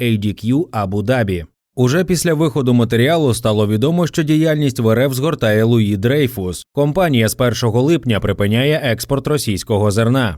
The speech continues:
Відповідний лист за підписом гендиректора тов компанії Луїс Дрейфус Схід Пауло Гладчука було направлено до російського Мінсільхозу. У Луї Дрейфус пояснюють своє рішення наростаючими складнощами під час експорту зерна.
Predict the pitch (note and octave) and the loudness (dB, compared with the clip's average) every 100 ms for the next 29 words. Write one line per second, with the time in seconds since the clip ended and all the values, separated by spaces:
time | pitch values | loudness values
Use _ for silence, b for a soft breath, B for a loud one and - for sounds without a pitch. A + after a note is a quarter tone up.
0 | - B2 C#3 B2 D3 E3 C#3 B2+ C3+ D#3+ | -6 0 0 2 0 2 2 2 2 2
1 | - G#2+ G#2+ A2 C3 C3 A2+ A#2 A2 A#2 | 0 -2 -2 0 -2 -2 0 2 2 2
2 | A#2 B2 A#2 B2 A2+ A2 A#2+ A#2 A#2 A2 | 2 2 0 0 0 0 0 0 0 0
3 | A#2+ A#2 A2+ A2 A2 A2+ A2+ G2 A2+ G#2 | 2 2 2 2 2 2 0 0 0 0
4 | A#2 G#2 - E3 C3+ - A2 G#2+ G#2 G2 | -2 -4 -4 -4 -2 0 0 0 0 0
5 | G#2+ - A#2+ A#2+ E3 D#3 D#3 D3+ D3+ C#3+ | -2 -2 -4 0 -2 0 0 0 0 0
6 | C#3 B2 C3+ C#3+ C#3+ D3 C#3+ A2+ G2 - | 0 0 0 0 2 0 0 0 -2 0
7 | A2 A2 G#2+ G#2 A#2+ A#2 D#3+ C#3 G2+ D#2+ | 2 2 2 0 -2 0 0 2 0 -4
8 | - - D3+ C#3+ C3+ A#2 C#3 E3+ B2+ A2+ | -6 -2 2 2 2 2 0 0 -2 -4
9 | A#2 G#2+ C3 C#3+ F3 F3+ - D#3+ C3 A2+ | -2 -2 0 -2 -2 -4 -2 0 0 2
10 | B2+ C3 D#3+ E3+ E3 E3 D3+ - G#2+ A#2 | 0 -2 -4 -4 -2 0 -2 -2 0 0
11 | C#3+ D#3+ C#3+ A#2 G#2+ A2 A#2 C#3+ D3+ C#3+ | -2 -4 -2 -2 0 0 0 -2 -2 -2
12 | E3 - A2 - A#2 G2+ - A2+ G#2+ A2+ | -4 -2 -4 -4 -4 -6 -4 -4 -2 0
13 | A#2+ B2+ C#3+ A2 | 0 0 0 -2